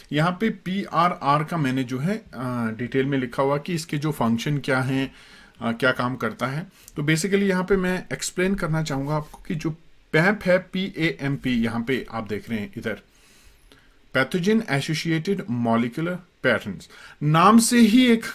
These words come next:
क्लैरिटी इसमें आ जाती है कि जो पैथोजन एसोसिएटेड मॉलिक्यूलर पैटर्न या मार्कर्स हैं, यानी पैथोजेंस में जो प्रेजेंट है। अब वो मॉलिक्यूलर मार्कर्स या पैटर्न्स क्या हैं?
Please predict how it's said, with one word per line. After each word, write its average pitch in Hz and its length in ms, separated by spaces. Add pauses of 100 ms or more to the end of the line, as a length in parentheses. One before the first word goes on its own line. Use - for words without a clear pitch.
(100)
क्लैरिटी 160 480
इसमें 160 340
आ 117 120
जाती 113 340
है 190 140
कि 208 160
जो 196 160
पैथोजन 180 760 (360)
एसोसिएटेड 214 1000
मॉलिक्यूलर 165 640
पैटर्न 165 360
या 160 120
मार्कर्स 135 560
हैं, 214 240 (800)
यानी 151 220
पैथोजेंस 180 760 (120)
में 160 180
जो 160 120
प्रेजेंट 135 420
है। 214 200 (220)
अब 151 100
वो 185 120
मॉलिक्यूलर 185 580 (240)
मार्कर्स 151 540
या 180 80
पैटर्न्स 151 540
क्या 147 180
हैं? 104 240